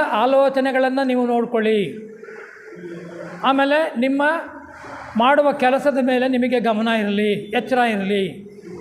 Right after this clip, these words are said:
ಆಮೇಲೆ ಆಡುವ ಮಾತಿನ ಮೇಲೆ ಎಚ್ಚರ ಇರಲಿ. ಇದೇ ಥರ ಗೌತಮ ಬುದ್ಧರು ಕೂಡ ಪ್ರತಿಕ್ರಿಯೆ ಮಾಡಬೇಡಿ.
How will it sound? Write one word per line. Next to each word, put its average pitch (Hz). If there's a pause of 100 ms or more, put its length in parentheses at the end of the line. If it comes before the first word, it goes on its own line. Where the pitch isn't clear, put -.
(300)
ಆಮೇಲೆ 262
ಆಡುವ 269
ಮಾತಿನ 247
ಮೇಲೆ 240
ಎಚ್ಚರ 220
ಇರಲಿ. 190 (960)
ಇದೇ 285
ಥರ 302
ಗೌತಮ 262
ಬುದ್ಧರು 269
ಕೂಡ 269 (180)
ಪ್ರತಿಕ್ರಿಯೆ 302
ಮಾಡಬೇಡಿ. 226